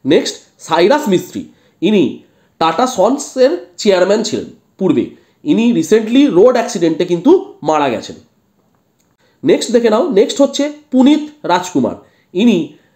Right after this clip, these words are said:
একজন ভারতীয় অ্যাক্টর এবং ইনি রিসেন্টলি মারা গেছেন। ইনি তামিল ফিল্ম করতেন এবং ইনি হলেন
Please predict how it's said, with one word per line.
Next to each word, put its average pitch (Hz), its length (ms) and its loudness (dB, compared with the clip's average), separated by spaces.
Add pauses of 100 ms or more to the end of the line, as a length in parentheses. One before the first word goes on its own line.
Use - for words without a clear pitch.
একজন 160 380 0
ভারতীয় 160 440 0
অ্যাক্টর 247 440 -2 (140)
এবং 180 280 0
ইনি 190 180 -2
রিসেন্টলি 240 640 -2 (320)
মারা 151 200 0
গেছেন। 110 320 -6
ইনি 185 380 -2 (400)
তামিল 202 300 0
ফিল্ম 254 220 -2
করতেন 240 300 -2
এবং 196 260 0
ইনি 214 140 2
হলেন 233 260 2